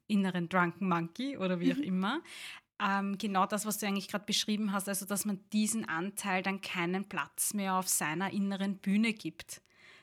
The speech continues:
Speaker 1: Dass man auch wirklich
Speaker 2: Mhm.
Speaker 1: dann zu dem sagt, „So, so wie du, geh auf den Kinderspielplatz, geh jonglieren. Danke für deine Zeit hier oben.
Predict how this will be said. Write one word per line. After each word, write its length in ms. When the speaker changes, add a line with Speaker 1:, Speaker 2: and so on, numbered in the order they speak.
Speaker 1:
Dass 200
man 180
auch 100
wirklich 300
Speaker 2:
Mhm. 20
Speaker 1:
dann 180
zu 180
dem 200
sagt, 500
„So, 300
so 200
wie 80
du, 180
geh 200
auf 60
den 80
Kinderspielplatz, 760
geh 120
jonglieren. 680
Danke 600
für 200
deine 320
Zeit 360
hier 180
oben. 460